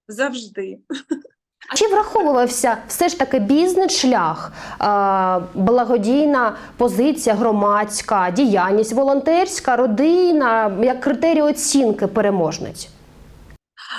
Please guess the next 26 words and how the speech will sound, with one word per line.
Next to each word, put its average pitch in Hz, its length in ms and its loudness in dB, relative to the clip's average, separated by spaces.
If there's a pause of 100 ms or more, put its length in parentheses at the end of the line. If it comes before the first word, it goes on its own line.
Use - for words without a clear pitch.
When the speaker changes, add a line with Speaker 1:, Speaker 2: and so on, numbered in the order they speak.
Speaker 1:
Ви 254 100 -2
знаєте, 320 360 -2
на 285 140 -4
цьому 330 380 -6
конкурсі 277 680 -10
ні, 233 260 -10
це 262 240 -8
не 254 120 -4
дуже 226 320 -8
враховувалось. 214 1080 -10 (440)
А, 220 880 -6
враховувався 277 600 -6
більше 269 340 -12
досвід 247 460 -8
так, - 280 -14
е, - 20 -12 (920)
модельної, 226 560 -6
кар'єрної 214 760 -12
такі, 208 420 -14
такі 208 360 -12
лінії 262 540 -2 (380)
і, 233 480 -2 (240)
м, 220 640 -6
досвід, 240 520 -4
е, 214 580 -4
соціальних 247 540 -6